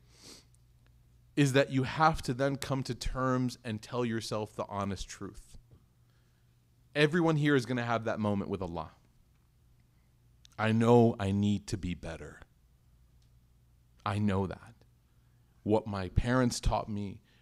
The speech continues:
what my grandparents taught me, what I've learned, what I know that I have to do, I know I have to live that way."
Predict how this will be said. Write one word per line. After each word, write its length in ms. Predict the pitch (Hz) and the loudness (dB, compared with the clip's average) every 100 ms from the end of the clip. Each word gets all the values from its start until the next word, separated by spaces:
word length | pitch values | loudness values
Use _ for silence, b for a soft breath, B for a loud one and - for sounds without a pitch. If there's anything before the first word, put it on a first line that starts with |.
| b | b
what 140 | 107 | -8
my 160 | 98 90 | -6 -4
grandparents 680 | 101 131 131 123 123 107 | 2 2 2 0 -2 -4
taught 260 | - 107 104 | -4 -6 -4
me, 240 | 98 98 b b | -6 -8 b b
what 160 | - 90 | -8 -2
I've 260 | 95 135 127 | 2 2 4
learned, 500 | 120 117 107 101 92 | 4 4 2 -2 -4
what 240 | 104 - _ | -6 -6 _
I 180 | 110 117 | -4 -2
know 340 | 113 127 139 | 2 6 8
that 120 | 127 110 | 8 4
I 80 | |
have 240 | 98 104 104 | 2 -2 -6
to 100 | 104 | -6
do, 120 | 95 - | -8 -2
I 100 | 131 | 0
know 200 | 156 214 | 2 0
I 80 | 135 | 0
have 140 | 107 | -2
to 80 | 107 | -2
live 180 | 98 87 | -4 -6
that 180 | 85 | -10
way." 180 | - - | -14 -18